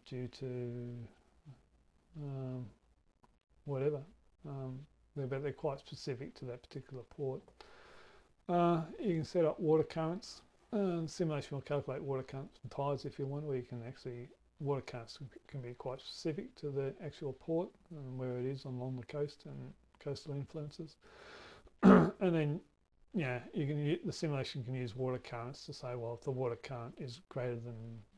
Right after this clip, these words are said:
six knots, I'm gonna, instead of using three tugs, I'm gonna u-, have to bring in a f-, third tug to pull the, the vessel off the berth, the Cape vessel off the berth or something like that. You can, yeah, impl-, you can specify wave heights.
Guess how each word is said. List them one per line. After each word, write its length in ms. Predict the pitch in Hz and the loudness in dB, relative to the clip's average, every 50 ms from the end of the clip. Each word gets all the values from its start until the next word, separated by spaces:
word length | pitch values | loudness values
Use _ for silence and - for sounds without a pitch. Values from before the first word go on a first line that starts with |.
| - - - | -20 -20 -18
six 320 | - - 139 131 - - | -12 -10 -10 -10 -8 -6
knots, 400 | - 135 131 - - - - - - - 453 320 | -4 -4 -4 -4 -6 -12 -18 -18 -18 -16 -12 -10
I'm 260 | 185 147 135 131 135 135 | -8 -6 -6 -4 -4 -4
gonna, 400 | 135 120 123 120 113 110 113 - - | -4 -4 -4 -6 -6 -8 -10 -10 -14
instead 200 | - - - 143 | -10 -2 -2 -2
of 80 | 123 120 | -2 0
using 300 | 123 120 123 120 123 117 | -2 -2 -2 -2 -4 -10
three 300 | - - - 151 151 143 | -6 0 2 2 2 2
tugs, 480 | - - - 143 143 143 - - - - _ _ - - - _ _ - _ | 2 0 0 0 0 0 -2 -8 -18 -20 _ _ -20 -20 -20 _ _ -16 _
I'm 80 | - 139 | -6 -4
gonna 140 | 135 127 127 | -2 -2 -2
u-, 200 | 123 120 127 127 - | -2 -4 -4 -6 -6
have 140 | - 131 117 - | -8 -8 -6 -6
to 60 | 143 | -8
bring 220 | 120 - 127 123 | -6 -4 -4 -4
in 100 | 120 113 | -4 -6
a 40 | 113 | -10
f-, 220 | - - - - - - - | -12 -16 -20 -20 -20 -20 -8
third 320 | - 143 127 123 127 - | -4 -2 -2 -2 -2 -4
tug 220 | - - 131 123 - - | -4 -4 -4 -4 -4 -8
to 80 | - 135 | -14 -14
pull 280 | - - - 139 131 | -10 -4 -2 -2 -2
the, 560 | 120 120 120 123 160 - _ - _ - - 151 | -2 -4 -8 -8 -10 -16 _ -20 _ -16 -12 -10
the 80 | 147 | -10
vessel 400 | 135 127 131 127 - - 143 127 117 | -6 -4 -4 -4 -4 -6 -8 -8 -8
off 140 | - - | -10 -10
the 80 | - 135 | -10 -14
berth, 340 | 120 - 131 123 120 - - | -10 -8 -8 -8 -8 -10 -10
the 80 | 151 131 | -14 -12
Cape 280 | - - 127 127 - - _ _ _ - _ - | -10 -8 -10 -10 -10 -12 _ _ _ -20 _ -12
vessel 240 | 123 - - - 127 | -12 -10 -8 -8 -8
off 120 | 120 - | -8 -8
the 60 | - 127 | -10 -10
berth 300 | - - 127 127 123 - - | -8 -8 -8 -8 -8 -10 -12
or 80 | 143 | -12
something 300 | 131 - - 123 117 139 | -12 -10 -12 -12 -10 -10
like 140 | 127 147 - - | -12 -12 -14 -14
that. 1120 | - 131 156 - - - _ _ - - - _ _ - _ - - - - - - - - - - - - - - - - - | -14 -14 -14 -14 -18 -20 _ _ -20 -20 -20 _ _ -20 _ -20 -20 -20 -20 -20 -20 -20 -18 -18 -20 -20 -20 -20 -20 -20 -20 -8
You 140 | - 160 151 | -4 -4 -2
can, 180 | 131 147 147 143 | -2 0 0 0
yeah, 540 | 147 143 143 143 139 139 139 135 131 131 151 - _ - | 2 2 2 2 2 2 0 0 -2 -2 -4 -6 _ -4
impl-, 260 | 165 143 - 208 - - | -4 -4 -4 -8 -8 -4
you 140 | - 143 131 | -4 -4 -4
can 260 | - - 135 135 131 | -4 -4 -4 -4 -4
specify 480 | - - 165 151 147 - - 147 135 135 | -2 0 0 0 0 0 -2 -2 -2 -2
wave 320 | 123 131 143 151 156 147 | 0 0 0 0 0 -2
heights. 400 | - 165 160 160 - - - - | -2 -6 -6 -6 -6 -10 -16 -18